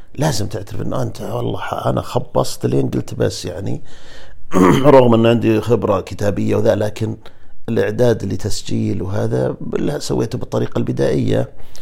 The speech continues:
وبعدين لما أسمع ملاحظات، أول شيء يجيك الأشياء الوظيفية، "يا أخي صوتك مثلًا منخفض، ولا صوتك مو بواضح، ولا شيء." هذه إن شاء الله تحسنت خلاص يعني، إنه صوتك واضح يعني. ومسموع.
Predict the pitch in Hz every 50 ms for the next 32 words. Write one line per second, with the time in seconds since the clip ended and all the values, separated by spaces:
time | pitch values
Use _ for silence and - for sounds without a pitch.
0 | - - - - - - - 160 127 98 98 101 101 104 113 131 143 147 151 -
1 | - - - - - - - - - - - - - - - - - - - -
2 | - - 139 131 117 110 107 - 120 113 101 92 87 90 87 - 92 90 82 87
3 | 92 110 123 - - - - - - - - - - - - 202 214 202 175 165
4 | 156 - 170 175 165 151 139 170 165 - 147 151 151 - 170 165 160 151 151 165
5 | 160 151 180 180 165 151 147 156 156 - 147 - - 170 170 165 - 135 - -
6 | 135 143 139 143 135 139 131 135 139 135 135 139 156 160 - - - 123 117 123
7 | 120 110 101 98 - - - - - - - 131 - - 143 135 - 127 - 123
8 | 127 120 - 117 123 123 113 104 101 104 101 101 104 - 104 104 104 - - -
9 | - - - - - - 190 202 180 175 143 127 156 147 143 131 113 - - 139
10 | 127 - - 101 - - - 107 104 92 87 - - 107 85 80 76 - - -
11 | - - - 117 120 - 123 127 147 - 120 - - 135 135 117 95 76 - -
12 | - 80 76 76 73 - - - - - - - - - - 120 110 107 120 127
13 | 117 - - 135 135 131 113 82 76 76